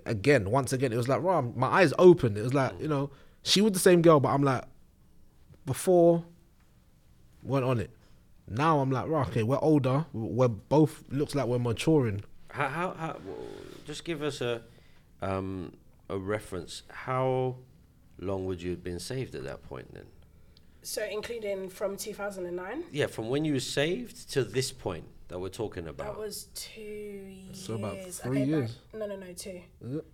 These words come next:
Speaker 3: Yeah, 'cause I came back in two thousand eleven.
Speaker 2: Closer to the
Speaker 3: Oh,
Speaker 2: mic.
Speaker 3: sorry.
Speaker 2: That's all right.
Speaker 3: Um, two thousand and nine to two thousand and eleven. So two
Speaker 1: Okay.
Speaker 3: years.
Speaker 2: Two years.
Speaker 3: Yeah.
Speaker 2: So that's a l-, well, it's not a long
Speaker 1: Not
Speaker 2: time,
Speaker 1: really.
Speaker 2: but that's, but that is, some people, you know, people that are listening to this podcast and they're in a,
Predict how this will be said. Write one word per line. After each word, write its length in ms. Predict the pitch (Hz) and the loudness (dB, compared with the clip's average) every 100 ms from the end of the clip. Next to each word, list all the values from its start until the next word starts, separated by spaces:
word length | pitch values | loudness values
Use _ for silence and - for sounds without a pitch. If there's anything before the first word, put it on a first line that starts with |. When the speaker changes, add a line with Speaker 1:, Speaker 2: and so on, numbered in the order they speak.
| - | -10
Speaker 3:
Yeah, 120 | 185 | -10
'cause 100 | - | -10
I 60 | 185 | -14
came 240 | - 196 | -12 -12
back 420 | 190 190 - - - | -12 -14 -16 -20 -16
in 140 | 180 | -14
two 140 | 175 190 | -14 -16
thousand 340 | 202 175 175 | -16 -16 -14
eleven. 500 | 170 175 175 175 180 - - | -14 -14 -16 -16 -20 -20 -18
Speaker 2:
Closer 280 | 110 - 95 | -16 -14 -14
to 140 | - | -14
the 80 | 82 80 | -14 -10
Speaker 3:
Oh, 40 | |
Speaker 2:
mic. 80 | 185 | -10
Speaker 3:
sorry. 200 | 190 170 - | -10 -14 -12
Speaker 2:
That's 140 | - | -10
all 60 | 180 | -10
right. 100 | - | -4
Speaker 3:
Um, 240 | 214 202 180 | 0 0 -2
two 180 | 240 | -4
thousand 320 | 233 220 208 196 | -2 -2 -2 -4
and 80 | |
nine 180 | 190 185 | -4 -4
to 120 | 175 - | -8 -10
two 100 | 190 | -12
thousand 300 | 190 175 175 | -12 -12 -10
and 100 | 175 | -10
eleven. 360 | 175 170 190 - | -10 -14 -16 -18
So 180 | - 196 | -8 -6
two 140 | - | -4
Speaker 1:
Okay. 80 | 208 | -2
Speaker 3:
years. 320 | 190 185 - - | -4 -8 -12 -16
Speaker 2:
Two 140 | - 107 | -10 -6
years. 340 | 101 92 78 | -2 -4 -4
Speaker 3:
Yeah. 200 | 185 170 - - - | -6 -6 -10 -18 -16
Speaker 2:
So 60 | - | -12
that's 160 | - | -8
a 40 | 147 | -4
l-, 340 | 127 117 131 65 71 60 | -2 0 -2 -6 -10 -6
well, 220 | 165 233 | -6 -4
it's 120 | - | -2
not 120 | 214 127 | 0 2
a 40 | |
long 240 | 110 143 | 4 4
Speaker 1:
Not 80 | 214 | 2
Speaker 2:
time, 240 | 127 107 101 | 2 2 4
Speaker 1:
really. 240 | 147 143 | 4 4
Speaker 2:
but 0 | 127 | 4
that's, 100 | 175 - - - - | 2 -4 -20 -18 -10
but 160 | 113 | 0
that 180 | 139 156 | 4 4
is, 400 | 147 139 127 - - | 4 0 -2 -8 -6
some 220 | 147 180 | -2 0
people, 320 | 175 135 135 120 - - - | 0 0 -2 -6 -12 -20 -6
you 80 | - | -2
know, 80 | 117 | 0
people 260 | 190 190 | -2 -2
that 240 | 131 110 113 | -2 -2 -2
are 20 | |
listening 360 | 135 143 139 120 | -2 0 -2 0
to 120 | 135 | 0
this 140 | 117 | -2
podcast 640 | - 151 156 - 107 98 110 | 0 0 2 2 2 2 -2
and 120 | 107 | -2
they're 220 | 110 113 | 0 2
in 100 | 110 | 0
a, 180 | 107 | -2